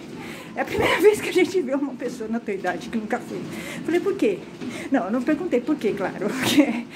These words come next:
é óbvio, né? Eu sou diferente, só isso. Eu falei, "Ah, porque eu nunca precisei, né? Que apareceu agora um negócio aqui esquisito." Eu não sei porque que ele apareceu,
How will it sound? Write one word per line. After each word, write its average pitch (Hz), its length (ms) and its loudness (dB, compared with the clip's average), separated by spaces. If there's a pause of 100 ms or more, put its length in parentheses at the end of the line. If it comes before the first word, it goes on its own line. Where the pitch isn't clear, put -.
(260)
é 294 80 -2
óbvio, 180 440 -2
né? 185 160 -4 (840)
Eu 208 100 -4
sou 190 140 -4
diferente, 220 520 0
só - 160 -8
isso. - 360 2 (880)
Eu 302 80 -2
falei, 214 180 0
"Ah, 156 140 -4
porque 196 120 -6
eu 254 40 -2
nunca 349 180 -4
precisei, 349 500 0
né? 330 200 2
Que 247 100 -2
apareceu 277 400 -2
agora 220 200 -2
um 214 40 -2
negócio 180 380 -6
aqui 220 160 -6
esquisito." 214 600 -4 (960)
Eu 233 60 0
não 226 60 2
sei 285 120 2
porque 277 160 -4
que 240 60 -4
ele 269 80 0
apareceu, 262 400 -2